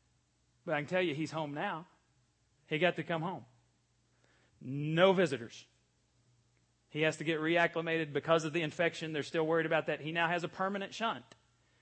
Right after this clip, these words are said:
to drain stuff off of his brain, to, to drain the fluid. Um, he is funny, unbelievable nine-year-old little boy.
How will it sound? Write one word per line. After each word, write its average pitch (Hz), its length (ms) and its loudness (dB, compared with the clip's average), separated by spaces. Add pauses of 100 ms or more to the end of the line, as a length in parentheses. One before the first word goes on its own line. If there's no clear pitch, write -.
(260)
to 165 100 -8
drain 170 520 0 (580)
stuff 180 300 4
off 170 200 4
of 151 80 -6
his 170 160 -2
brain, 165 300 -2
to, 139 80 -6 (180)
to 165 100 -6
drain 160 240 0
the 143 60 -2
fluid. 160 360 -2 (920)
Um, 147 320 2
he 196 220 -2
is 139 180 -2 (280)
funny, 208 440 -2 (380)
unbelievable 196 680 2
nine-year-old 165 580 0
little 156 140 0
boy. 131 260 -6